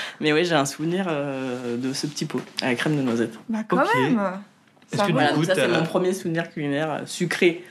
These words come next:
Speaker 1: industriel. Et maison, euh, sincèrement, euh, ma mère et ma grand-mère faisaient tout le temps des pâtisseries. Mais j'ai quand même un, un souvenir assez ému de la tarte aux abricots feuilletée de ma grand-mère.
Speaker 2: Oh.
Speaker 3: Ok. Est-ce que du coup, euh,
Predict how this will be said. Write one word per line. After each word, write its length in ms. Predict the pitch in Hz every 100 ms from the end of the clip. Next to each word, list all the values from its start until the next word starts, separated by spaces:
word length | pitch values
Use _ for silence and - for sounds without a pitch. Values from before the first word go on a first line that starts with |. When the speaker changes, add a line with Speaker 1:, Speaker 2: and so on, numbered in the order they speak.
| - - - - -
Speaker 1:
industriel. 640 | 135 139 - 143 165 180 - - - -
Et 160 | 143 143
maison, 680 | 151 160 165 175 196 208 -
euh, 500 | 127 127 123 120 120
sincèrement, 640 | 120 139 139 143 156 165 135
euh, 340 | 123 120 123
ma 160 | 127 123
mère 160 | 147
et 40 | 139
ma 140 | 123
grand-mère 320 | 117 127 143
faisaient 220 | - 120 107
tout 120 | -
le 20 |
temps 120 | 156
des 100 | 156
pâtisseries. 600 | 120 120 - - - 147 - _ _ -
Mais 240 | 131 143 156
j'ai 360 | 143 139 156 160
quand 180 | 147 131
même 240 | 147 143
un, 340 | 127 123 113 113
un 60 |
souvenir 420 | 123 - 131 131 135
assez 280 | 131 -
ému 220 | 139 147 151
de 80 |
la 140 | 143 131
tarte 240 | 131 139
aux 120 | 135
abricots 380 | 131 131 127 143
feuilletée 360 | 139 139 131 139
de 60 | 135
ma 80 |
grand-mère. 320 | 110 98 - _ _ -
Speaker 2:
Oh. 220 | 247 226 - - 143
Speaker 3:
Ok. 280 | 156 156
Est-ce 1200 | 123 - - _ _ _ - - - _ - - -
que 60 |
du 160 | 165 123
coup, 220 | 143 156
euh, 500 | 127 113 110 104